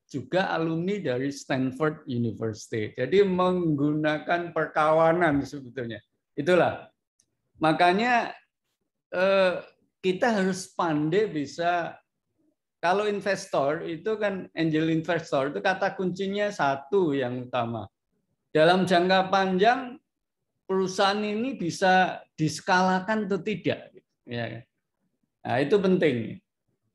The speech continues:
Kira-kira hasilnya bisa besar atau tidak?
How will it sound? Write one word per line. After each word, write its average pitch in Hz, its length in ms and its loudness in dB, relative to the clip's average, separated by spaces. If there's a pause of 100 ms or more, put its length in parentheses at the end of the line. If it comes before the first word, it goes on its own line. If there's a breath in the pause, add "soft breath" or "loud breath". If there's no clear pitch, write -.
(640)
Kira-kira 220 720 4
hasilnya 226 680 2
bisa 208 240 -2
besar 247 460 -4
atau 226 160 -8
tidak? 127 640 -4